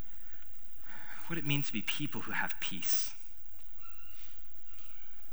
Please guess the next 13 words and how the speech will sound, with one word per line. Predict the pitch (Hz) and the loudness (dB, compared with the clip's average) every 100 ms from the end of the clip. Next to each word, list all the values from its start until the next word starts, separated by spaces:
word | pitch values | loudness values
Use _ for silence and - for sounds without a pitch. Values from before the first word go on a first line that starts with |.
| - - - - - - - - - - - | 0 0 0 0 0 0 0 0 0 0 0
And | - | 0
for | - | 0
those | 127 147 135 123 - - - | 2 2 2 0 0 -2 -2
of | 123 | 0
us | 127 - | 2 2
here | - 131 | 0 0
this, | 117 110 - 120 - - | 0 0 0 0 -2 -2
this | 110 - - | 0 0 0
morning | 120 117 107 | 0 0 0
that | 98 | 0
have | 101 | 2
not | 110 117 | 2 2
yet | 117 | 0